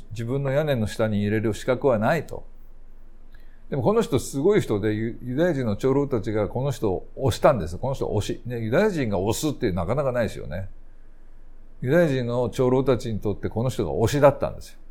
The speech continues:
よ。ね。あなたも推しの芸能人がいるか、いないか知らんけど。でも、推し、ね、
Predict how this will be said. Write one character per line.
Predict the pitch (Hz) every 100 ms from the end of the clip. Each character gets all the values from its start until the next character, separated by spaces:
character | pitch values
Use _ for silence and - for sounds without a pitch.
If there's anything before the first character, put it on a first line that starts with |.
| - -
よ。 |
ね。 | 92 92 - - - - - -
あ | -
な | 117
た | 110
も | 101 95
推 |
し | -
の | 117 110 107
芸 | 110 120 127
能 | 127
人 | 104 95
が |
い | 95
る | 120
か、 | - - - - - - - - - - - - -
い | 117
な | 120
い |
か | -
知 | - 117
ら | 117
ん |
け | 101 90
ど。 | 50 - - - - - - - - - - -
で | 127
も、 | 113 - - - - -
推 | 135 131
し、 | 165 165 - - -
ね、 | 120 104